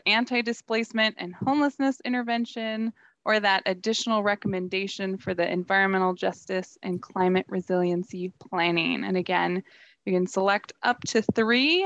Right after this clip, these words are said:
and I'll give folks a, a couple of moments to fill out that poll. I realize that there's a lot of places to click and a lot of scrolling that needs to go on, so I'll give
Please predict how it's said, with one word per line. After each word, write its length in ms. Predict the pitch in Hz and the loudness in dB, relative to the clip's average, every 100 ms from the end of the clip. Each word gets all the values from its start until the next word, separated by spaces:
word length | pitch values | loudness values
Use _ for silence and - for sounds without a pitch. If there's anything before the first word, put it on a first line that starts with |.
| 381 | 0
and 200 | - 196 | 0 2
I'll 280 | 196 196 190 _ - | 4 4 2 _ -6
give 160 | 294 | -4
folks 520 | - - 269 262 196 226 | -4 2 2 2 -2 0
a, 260 | 185 175 - _ _ _ _ _ _ _ - | 2 0 -4 _ _ _ _ _ _ _ -20
a 40 | |
couple 320 | - - - 247 | -10 -8 0 2
of 100 | 233 | 4
moments 400 | 233 226 202 - | 4 2 0 -6
to 100 | 202 | -4
fill 140 | 220 | 2
out 220 | 214 190 | 2 2
that 160 | 190 - | -2 -6
poll. 240 | - 214 | -4 0
I 160 | 185 180 | 2 0
realize 420 | 185 196 190 185 | -4 -4 -4 -4
that 140 | 185 | -8
there's 200 | 190 190 | -8 -8
a 60 | 190 | -4
lot 220 | 185 208 | -2 0
of 80 | 208 | 0
places 480 | - 214 - 196 - | 0 -2 -4 -10 -8
to 120 | 190 | -10
click 360 | - 220 226 190 | -4 -2 -2 -2
and 100 | 180 | 0
a 40 | |
lot 260 | 185 202 190 | 4 4 4
of 60 | |
scrolling 600 | - - 208 220 214 202 | -2 0 4 6 4 2
that 120 | 196 | 0
needs 340 | - 196 185 - | -2 -2 -4 -6
to 100 | 190 | 0
go 180 | 185 180 | 2 4
on, 340 | 175 170 170 | 4 4 0
so 140 | - | -2
I'll 120 | 180 180 | -4 -2
give 240 | 196 | -6